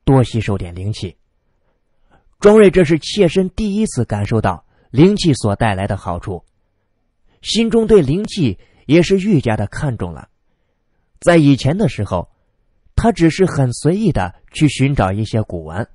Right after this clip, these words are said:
用以增加眼中的灵气，但是此刻，他对灵气的渴望达到了顶点。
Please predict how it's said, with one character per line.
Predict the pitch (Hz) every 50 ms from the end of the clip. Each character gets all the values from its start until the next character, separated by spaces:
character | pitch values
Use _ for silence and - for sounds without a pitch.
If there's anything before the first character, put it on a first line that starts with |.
| _ _ _ _ _ _ _ _ _ _ _ -
用 | 135 170 180 170 151
以 | 131 135 127
增 | - 160 160 156 147
加 | 151 143 131
眼 | 117 101 95 92 95
中 | - 110 107
的 | 101 92
灵 | 92 92 104 123
气， | - - 104 85 - _ _ _ _ _ _ _ _ _ _ _ _ _ _ _ _
但 | - 220 208
是 | - 196 165
此 | - - 98 95
刻， | - - 180 170 147 - _ _ _ _ _ _ _ _ _ _ _ -
他 | - 226 240
对 | 233 233 185
灵 | 135 139 185 226 233
气 | - - 202
的 | - 113 104
渴 | - - 85 92
望 | 101 107 95 - - _ _ _ _ _ -
达 | 117 117 120 123
到 | 127 117
了 | 104 92 82
顶 | - - 107 135 170
点。 | 170 127 92 85 _